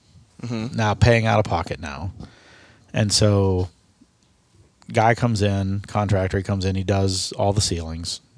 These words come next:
Speaker 2: did a good job. Um, he starts a whole bunch of things,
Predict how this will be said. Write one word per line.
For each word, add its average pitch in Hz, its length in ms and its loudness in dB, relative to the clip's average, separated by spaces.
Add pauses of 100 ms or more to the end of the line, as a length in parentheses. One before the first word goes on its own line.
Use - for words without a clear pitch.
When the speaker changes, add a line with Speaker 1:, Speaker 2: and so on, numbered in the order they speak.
(160)
Speaker 2:
did 101 120 -2
a 107 40 0
good 113 160 -2
job. 82 380 -8 (640)
Um, 87 540 -4 (1120)
he 104 560 2
starts 139 400 4
a 120 60 4
whole 131 140 6
bunch 135 280 4
of 113 80 0
things, 110 800 2